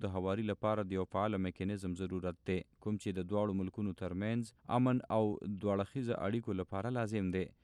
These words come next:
د پاکستان خارجه چارو وزارت نه په جاري شوي بیانیه کې دا خبرې شوي دي. تېره ورځ د افغانستان د خارجه وزارت مرستیال وزیر حکمت خلیل کرزی په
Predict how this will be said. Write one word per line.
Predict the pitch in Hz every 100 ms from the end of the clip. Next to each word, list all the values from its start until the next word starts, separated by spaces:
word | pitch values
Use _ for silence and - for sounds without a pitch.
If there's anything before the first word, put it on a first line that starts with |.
| _ _
د | 113 123 123
پاکستان | 123 123 143 131
خارجه | 113 110 123 123
چارو | 104 104
وزارت | 98 98 110 110
نه | 95
په | 92
جاري | 92 92
شوي | 113 98
بیانیه | 85 90 87 101 98
کې | 107 104 - 101 107 104
دا | -
خبرې | 90 90 92
شوي | 104 92 87
دي. | 92 - - - - - -
تېره | 135 135
ورځ | 131 123
د | 113 107
افغانستان | 110 110 - 123
د | 120 110
خارجه | 104 101 117
وزارت | 104 101 110 107
مرستیال | 98 95 - 107 95
وزیر | 92 107
حکمت | 95 92 92 -
خلیل | 98 95
کرزی | 92 87 107 113 - _ _ _
په | 104 107